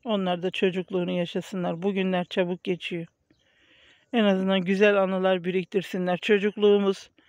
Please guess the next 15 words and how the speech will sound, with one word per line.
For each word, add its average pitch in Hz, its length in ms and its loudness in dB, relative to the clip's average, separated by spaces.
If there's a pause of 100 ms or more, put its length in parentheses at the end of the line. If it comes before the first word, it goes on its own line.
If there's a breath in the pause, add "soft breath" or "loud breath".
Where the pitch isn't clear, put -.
(540 soft breath)
"Anneme 208 440 2
kapı 202 340 0
cam 196 240 2
silmekle 190 540 -4
geçti." 180 440 -2
demesinler 175 600 0
ileride. 165 540 0 (1900 soft breath)
Desem 214 400 2
yapıyorlar. 196 600 -2
Yapıyorlar 214 600 -2
da 208 140 -2
ben 202 160 2
k-, - 200 -16
yani 185 420 -6 (440)
kıyamıyorum. 180 760 0